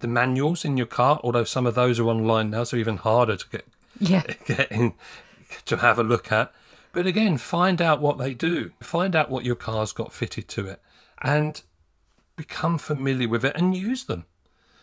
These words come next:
Speaker 1: The more you use them, the better, and hopefully you'll become familiar with them, so it becomes easier and less stressful to actually use them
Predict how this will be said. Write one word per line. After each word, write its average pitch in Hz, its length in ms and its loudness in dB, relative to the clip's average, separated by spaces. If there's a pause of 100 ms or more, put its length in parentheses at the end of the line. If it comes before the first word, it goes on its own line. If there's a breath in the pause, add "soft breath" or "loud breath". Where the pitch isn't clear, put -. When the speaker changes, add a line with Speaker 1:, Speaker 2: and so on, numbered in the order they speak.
(140)
Speaker 1:
The 127 80 -6
more 165 280 0
you 151 120 -2
use 147 340 0
them, 185 260 -4 (220)
the 123 100 -4
better, 131 560 0 (380)
and 127 460 2
hopefully 123 520 0
you'll 110 260 -2
become 110 600 -2 (520 soft breath)
familiar 143 680 -2
with 120 300 -2
them, 120 220 2
so 113 360 -4
it 110 160 -6
becomes 110 500 -6
easier 110 380 -4
and 101 100 -6
less 101 140 -6
stressful - 540 -6
to - 120 -4
actually - 320 -4
use 104 400 -6
them 95 240 -10